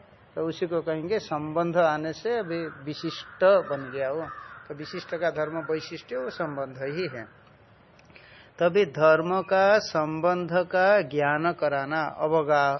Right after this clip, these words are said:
अवगाही, अवगाही, अवगाहन कराने वाला, सूचना देने वाला, द्योतन करने वाला। तो एक धर्मी में धर्म का संबंध का जो ज्ञान कराएगा, और कैसे प्रकार के धर्म कहते हैं, नाना धर्म का ज्ञान कराएगा।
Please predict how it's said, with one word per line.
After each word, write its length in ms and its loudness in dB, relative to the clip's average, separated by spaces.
अवगाही, 600 2
अवगाही, 460 2
अवगाहन 680 0
कराने 360 0
वाला, 220 -2
सूचना 520 -6
देने 260 -8
वाला, 240 -8
द्योतन 520 -2
करने 260 -4
वाला। 260 -8
तो 220 -2
एक 380 6
धर्मी 600 2
में 400 0
धर्म 500 2
का 240 4
संबंध 640 0
का 300 4
जो 200 0
ज्ञान 320 -2
कराएगा, 480 -6
और 360 4
कैसे 280 0
प्रकार 360 4
के 100 -2
धर्म 340 4
कहते 220 -2
हैं, 60 0
नाना 460 4
धर्म 320 0
का 160 2
ज्ञान 320 -2
कराएगा। 440 -6